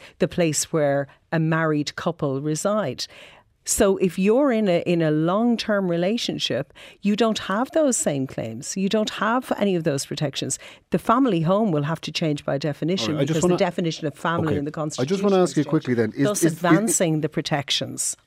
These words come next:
Speaker 1: on
Speaker 2: is,
Speaker 1: people.
Speaker 2: is there a, is there a contradiction then in, uh, the, the reference to, to marriage getting special protection, marriage on which the family is based getting special protection from attack in the Constitution as it's currently,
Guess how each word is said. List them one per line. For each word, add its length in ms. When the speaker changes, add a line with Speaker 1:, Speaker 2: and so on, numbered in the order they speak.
Speaker 1:
on 100
Speaker 2:
is, 60
Speaker 1:
people. 420
Speaker 2:
is 160
there 160
a, 80
is 160
there 160
a 40
contradiction 840
then 380
in, 460
uh, 340
the, 180
the 140
reference 600
to, 440
to 180
marriage 680
getting 300
special 420
protection, 500
marriage 380
on 220
which 220
the 80
family 420
is 120
based 420
getting 320
special 400
protection 580
from 320
attack 580
in 220
the 80
Constitution 720
as 140
it's 160
currently, 580